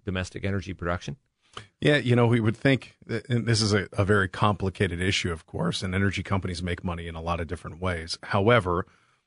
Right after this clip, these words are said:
Speaker 2: when you create a scarcity, which is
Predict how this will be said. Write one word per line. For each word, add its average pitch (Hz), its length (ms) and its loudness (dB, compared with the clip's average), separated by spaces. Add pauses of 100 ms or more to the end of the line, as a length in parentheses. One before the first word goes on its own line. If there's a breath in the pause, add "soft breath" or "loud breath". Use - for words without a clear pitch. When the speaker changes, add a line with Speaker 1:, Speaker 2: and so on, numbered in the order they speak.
(120)
Speaker 2:
when 95 180 2
you 135 80 6
create 123 280 2
a - 40 -2
scarcity, - 680 2 (560)
which 87 200 -6
is 87 140 -8